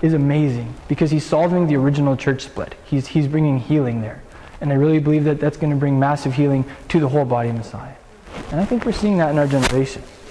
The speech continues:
So, synchronizing, therefore, our lives to the calendar of Israel helps Jewish and non-Jewish believers move as one,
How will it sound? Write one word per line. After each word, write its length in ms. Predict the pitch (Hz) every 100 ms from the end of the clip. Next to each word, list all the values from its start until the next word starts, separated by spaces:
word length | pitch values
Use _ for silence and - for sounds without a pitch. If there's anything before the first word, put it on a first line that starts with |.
| - - - - - - - - - - - - - - - - - - - - - - - - - - - - - -
So, 680 | - - 139 196 - - - - - - - - -
synchronizing, 880 | - - 247 262 196 160 165 180 175 -
therefore, 400 | 160 160 180 202
our 180 | 151 151
lives 420 | 151 196 220 196
to 100 | 190
the 100 | 170
calendar 480 | - 180 202 220 220
of 100 | 160
Israel 440 | 143 143 139 143 - - -
helps 320 | 190 208 -
Jewish 380 | 160 196 196 185 -
and 560 | 226 294 240 196 175 165
non-Jewish 440 | 170 170 165 165
believers 460 | 165 165 165 165 151
move 260 | 165 208 214
as 140 | 175
one, 340 | 135 139 226